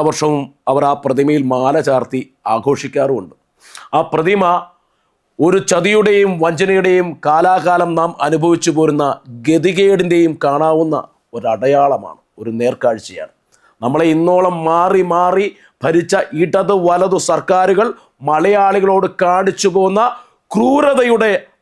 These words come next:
അടയാളം കൂടിയാണ് പ്രിയപ്പെട്ടവരെ. തമിഴർ മാലയിട്ട് ആഘോഷിക്കുന്ന ആ പ്രതിമ. നാടിന് ഗുണമില്ലാത്ത നട്ടെല്ലിൻ്റെ സ്ഥാനത്ത്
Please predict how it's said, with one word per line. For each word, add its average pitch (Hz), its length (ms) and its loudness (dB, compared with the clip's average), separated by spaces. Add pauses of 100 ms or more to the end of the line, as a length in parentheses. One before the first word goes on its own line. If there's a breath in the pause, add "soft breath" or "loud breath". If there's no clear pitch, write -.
(140)
അടയാളം 196 520 2
കൂടിയാണ് 131 440 -2
പ്രിയപ്പെട്ടവരെ. 98 560 -16 (560)
തമിഴർ 175 320 0 (120)
മാലയിട്ട് 185 520 2
ആഘോഷിക്കുന്ന 180 560 -2 (680 soft breath)
ആ - 20 2 (220)
പ്രതിമ. 110 280 -8 (840 soft breath)
നാടിന് 196 480 0
ഗുണമില്ലാത്ത 190 640 0 (600 loud breath)
നട്ടെല്ലിൻ്റെ 233 760 0
സ്ഥാനത്ത് 208 480 0